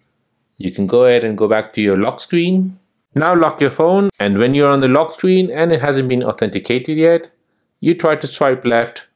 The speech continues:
or right, you won't be able to access Today's View and Search.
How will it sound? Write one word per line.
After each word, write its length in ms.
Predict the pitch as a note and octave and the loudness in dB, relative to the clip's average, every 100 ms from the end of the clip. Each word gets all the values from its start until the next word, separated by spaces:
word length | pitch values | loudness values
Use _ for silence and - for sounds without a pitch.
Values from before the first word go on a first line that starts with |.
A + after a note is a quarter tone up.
| _ | _
or 140 | G2 F#2 | -2 0
right, 400 | G#2 C#3 D#3+ - _ _ - | 0 -2 -6 -18 _ _ -8
you 160 | A2 G#2+ | -2 0
won't 160 | A2 | 2
be 60 | G#2+ | 2
able 220 | G2+ F#2+ | 0 -2
to 260 | - G2+ G2 | -2 -2 -2
access 480 | G2 - F#2 - - _ - | -4 -4 -4 -6 -14 _ -8
Today's 400 | F2 A2 C3 G#2+ | -4 -2 -2 -2
View 280 | A2 A2+ A2 | 0 0 0
and 160 | G2+ | -4
Search. 680 | - F2 C#2+ B1 - - | -2 -2 -2 -4 -12 -16